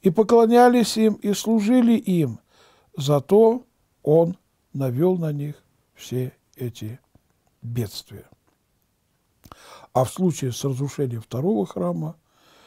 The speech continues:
все бедствия были наведены, э, на народ иудейский за то, что они отвергли Христа Спасителя и кричали: «Распни, распни его, кровь его на нас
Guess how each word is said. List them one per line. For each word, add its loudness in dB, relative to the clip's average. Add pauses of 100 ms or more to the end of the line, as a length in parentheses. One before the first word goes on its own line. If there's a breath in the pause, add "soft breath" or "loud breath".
(140 soft breath)
все -4
бедствия 0
были -6
наведены, -6
э, -16
на -8
народ -8
иудейский -6 (400 soft breath)
за -6
то, -4
что -8
они -6
отвергли -4
Христа -12
Спасителя -8 (380 soft breath)
и -8
кричали: -6 (280 soft breath)
«Распни, -2
распни -2
его, -4 (400 soft breath)
кровь 0
его -6
на -8
нас -4